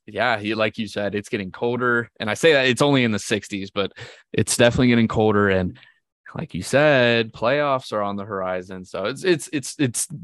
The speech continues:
starting to become kind of the true fall football season. Um, and obviously we love that.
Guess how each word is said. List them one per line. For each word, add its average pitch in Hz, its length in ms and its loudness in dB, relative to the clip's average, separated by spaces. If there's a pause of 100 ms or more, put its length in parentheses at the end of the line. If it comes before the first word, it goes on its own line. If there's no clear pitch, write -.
(100)
starting 190 400 8
to 160 80 6
become 131 420 2
kind 120 200 0
of 113 60 0
the 107 60 0
true 123 680 2 (560)
fall 120 540 6
football 113 680 -4
season. 101 680 -10 (360)
Um, 90 520 -8 (420)
and 101 240 -2
obviously 90 680 -4 (320)
we 113 80 -2
love 131 220 2
that. - 240 -6